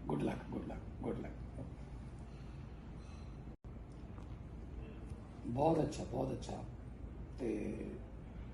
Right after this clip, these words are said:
ਅਭਿਸ਼ੇਕ ਵੀ ਔਰ ਤੁਸੀਂ ਵੀ ਇੱਕ, ਇੱਕ ਦੋ ਵਾਰੀ ਪਤਾ ਨਹੀਂ ਐਂ ਹੋ ਗਿਆ ਕਿ wrong time ਤੇ ਤੁਸੀਂ ਬਾਹਰ ਬੈਠੇ ਸੀ। ਹਾਂ,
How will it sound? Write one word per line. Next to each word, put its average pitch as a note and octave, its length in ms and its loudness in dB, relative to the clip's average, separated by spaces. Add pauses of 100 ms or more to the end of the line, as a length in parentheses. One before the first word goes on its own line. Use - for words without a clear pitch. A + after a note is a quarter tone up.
(420)
ਅਭਿਸ਼ੇਕ C#3+ 500 12
ਵੀ D3+ 260 12
ਔਰ C#3 120 12
ਤੁਸੀਂ C3+ 380 8
ਵੀ C3+ 220 8 (840)
ਇੱਕ, - 180 10 (160)
ਇੱਕ E3+ 100 12
ਦੋ F3 100 12
ਵਾਰੀ F3 180 12
ਪਤਾ E3 200 12
ਨਹੀਂ F3+ 140 12
ਐਂ E3 100 12
ਹੋ D3+ 120 12
ਗਿਆ D#3 140 12
ਕਿ E3 460 12
wrong D#3+ 240 12
time F3+ 280 12
ਤੇ F3+ 60 12
ਤੁਸੀਂ D#3+ 200 12
ਬਾਹਰ D3+ 220 12
ਬੈਠੇ - 300 12
ਸੀ। - 140 6 (4000)
ਹਾਂ, A2+ 340 10